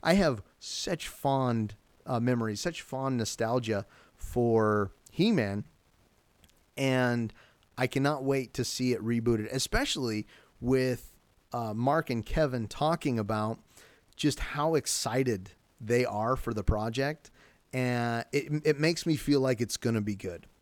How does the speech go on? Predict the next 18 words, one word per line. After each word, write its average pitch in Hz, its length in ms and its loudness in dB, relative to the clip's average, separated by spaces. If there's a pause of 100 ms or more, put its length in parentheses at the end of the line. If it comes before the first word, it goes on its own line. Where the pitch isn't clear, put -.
Like, 120 320 -4
they're 120 160 2
not 131 320 2
going 127 300 2
to 117 100 0
spare 113 280 0
any 135 260 2
expense 123 380 -2
when 110 120 -6
it 101 40 -12
comes 113 260 -6
to - 160 -10
animation, 123 640 -2 (280)
voice 120 320 4
acting, 120 460 0 (100)
story. 120 600 0 (280)
It's - 280 2
going 120 560 4